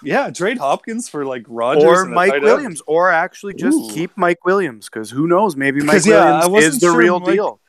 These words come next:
Speaker 1: I wasn't sure if Mike Williams was the real deal or not. That's why I was looking to unload him, but he might be. Hey?
Speaker 2: Trade Tyreek 'cause he's so boom and bust.
Speaker 1: Yeah,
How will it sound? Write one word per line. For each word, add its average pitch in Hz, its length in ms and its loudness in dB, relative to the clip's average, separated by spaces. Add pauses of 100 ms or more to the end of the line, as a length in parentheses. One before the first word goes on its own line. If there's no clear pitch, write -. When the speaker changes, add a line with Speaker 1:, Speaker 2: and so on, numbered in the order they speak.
(240)
Speaker 1:
I 139 40 -6
wasn't 202 260 -4
sure 143 240 -6
if 180 100 -8
Mike 147 240 -10
Williams 156 600 -10 (120)
was 127 200 -6
the 131 80 -6
real 131 160 0
deal 135 160 0
or 135 80 -4
not. 143 160 -4
That's 135 180 -10
why 139 80 -2
I 127 40 0
was 113 140 -8
looking 123 200 -8
to 123 100 -6
unload 113 300 -2
him, 240 160 -2
but 117 320 -4
he 147 100 4
might 131 260 0
be. 90 300 -16
Hey? 131 200 0 (200)
Speaker 2:
Trade 175 380 -2
Tyreek 220 400 -4
'cause 127 180 -12
he's 120 160 -14
so 165 140 -10
boom 156 320 -10
and 147 160 -10
bust. - 420 -4 (420)
Speaker 1:
Yeah, 165 280 2